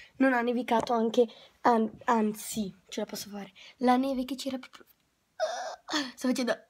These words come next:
si sta sciogliendo ovunque, su, sui tetti, sulle finestre, sugli uccellini, ovunque. Ehm,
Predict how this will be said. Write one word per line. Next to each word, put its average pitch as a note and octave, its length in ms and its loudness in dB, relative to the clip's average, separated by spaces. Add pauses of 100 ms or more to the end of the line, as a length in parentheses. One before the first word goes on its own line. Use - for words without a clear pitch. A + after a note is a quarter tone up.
(720)
si - 180 -10
sta A3+ 140 -2
sciogliendo G#3+ 680 -4
ovunque, G3 460 -6
su, F#3+ 180 -8 (180)
sui - 440 -6
tetti, G3+ 360 -6
sulle - 640 -4
finestre, G#3 720 -4 (320)
sugli - 880 0
uccellini, G#3 840 0
ovunque. A#3+ 600 -2 (800)
Ehm, E4 560 2